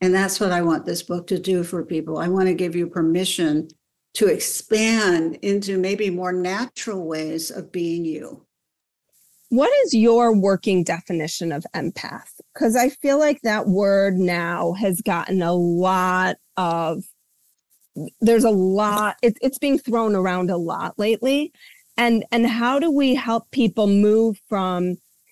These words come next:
Speaker 2: using "I'm an empath" as almost like a victim statement, like, "Oh, well, I'm an empath," to an empowering place of like, "I'm an empath." And I think your, your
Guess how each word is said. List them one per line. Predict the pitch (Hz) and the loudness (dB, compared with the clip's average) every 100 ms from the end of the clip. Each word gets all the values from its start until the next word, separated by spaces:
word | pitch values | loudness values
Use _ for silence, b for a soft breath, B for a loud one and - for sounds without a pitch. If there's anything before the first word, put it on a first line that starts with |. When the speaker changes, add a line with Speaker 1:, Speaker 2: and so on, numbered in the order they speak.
| - | -6
Speaker 2:
using | 190 220 262 240 269 247 - | 2 2 4 2 2 0 -4
"I'm | 214 220 | -2 0
an | 214 196 | 0 -2
empath" | 208 208 196 - 285 294 - - | -2 -4 -4 -4 -2 -4 -6 -2
as | 208 196 180 - | 2 2 0 0
almost | 233 240 240 | 2 2 2
like | 226 220 | 0 0
a | 190 | 0
victim | 160 185 175 247 269 | 0 -2 -2 -2 0
statement, | 277 - 285 294 302 311 - | -2 -2 -2 -2 -4 -6 -4
like, | 214 190 190 - | 0 0 0 -2
"Oh, | 220 220 | 2 4
well, | 208 202 | 4 2
I'm | 196 196 | 2 0
an | 190 | 0
empath," | 190 196 - 247 277 - - - | -2 -4 -2 -2 -4 -8 -14 -8
to | - 226 208 196 - | 0 2 4 2 0
an | 220 | 0
empowering | 196 185 - - 202 190 180 175 175 | 0 -4 -10 -6 -2 -2 -2 -2 -4
place | 175 - 147 - - - - _ _ _ _ - | -6 -10 -12 -10 -12 -12 -16 _ _ _ _ -2
of | 208 185 | 0 2
like, | 196 - 202 | 2 0 -2
"I'm | 220 220 | 0 2
an | 208 - | 0 -2
empath." | 190 185 214 - | -2 -2 -4 -4
And | - 226 | -2 0
I | 226 | 2
think | 269 254 | 2 2
your, | 220 170 - | 2 0 -2
your | 202 202 180 180 | 2 2 2 -2